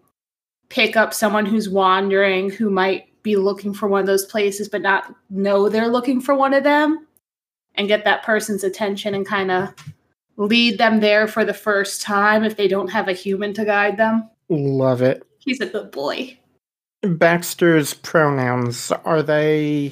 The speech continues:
Speaker 2: he, him, or?
Speaker 1: I think he's a tomcat. He is a he, him.
Speaker 2: All right. Uh, is there anything else we want to establish about Baxter, or anything else you wanna add about him,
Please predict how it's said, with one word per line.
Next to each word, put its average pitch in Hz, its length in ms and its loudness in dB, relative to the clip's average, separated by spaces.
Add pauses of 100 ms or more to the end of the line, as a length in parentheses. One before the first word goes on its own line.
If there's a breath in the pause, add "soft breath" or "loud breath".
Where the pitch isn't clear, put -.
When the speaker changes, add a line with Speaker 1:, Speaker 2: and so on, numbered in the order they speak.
Speaker 2:
he, 165 240 0
him, 208 720 -2
or? 147 720 0 (360)
Speaker 1:
I 262 60 0
think 311 200 2
he's 254 160 2
a 220 60 2
tomcat. 185 840 0
He 226 220 -4
is 208 120 2
a 208 60 0
he, 196 300 -6
him. 180 420 -4 (420)
Speaker 2:
All 165 200 4
right. 185 340 2 (320)
Uh, 156 420 4
is 151 240 -2
there 156 140 4
anything 156 440 2
else 165 280 0
we 165 100 4
want 156 260 2
to 170 200 0
establish 170 600 0
about 156 400 2
Baxter, 151 720 -2 (880 soft breath)
or 160 500 4
anything 160 460 -2
else 160 240 0
you 160 80 2
wanna 156 160 0
add 170 280 -2
about 131 400 0
him, 123 320 -8